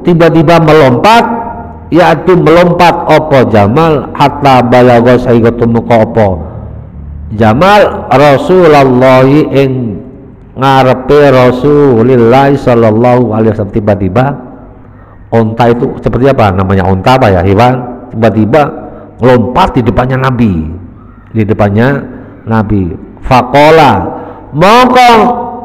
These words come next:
ngucap sopo onta, "Ya Rasulullah, al-amanu, al-amanu." Onta ngomong. Ya. Ini berarti apa? Bagian daripada mukjizat Nabi. Jadi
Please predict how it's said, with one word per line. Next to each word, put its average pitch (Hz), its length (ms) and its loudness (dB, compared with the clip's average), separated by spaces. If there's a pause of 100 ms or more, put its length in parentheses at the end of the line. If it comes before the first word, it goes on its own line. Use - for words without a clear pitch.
ngucap 202 720 0
sopo 175 520 2 (760)
onta, 127 500 2 (600)
"Ya 226 380 4
Rasulullah, 226 1080 4 (220)
al-amanu, 202 880 4
al-amanu." 180 1040 2
Onta 240 340 2
ngomong. 190 580 2 (220)
Ya. 95 200 -2 (460)
Ini 135 200 -2
berarti 123 280 0
apa? 139 180 0 (440)
Bagian 131 480 0
daripada 113 500 0
mukjizat 120 1300 -2
Nabi. 117 580 -6 (1120)
Jadi 120 260 -2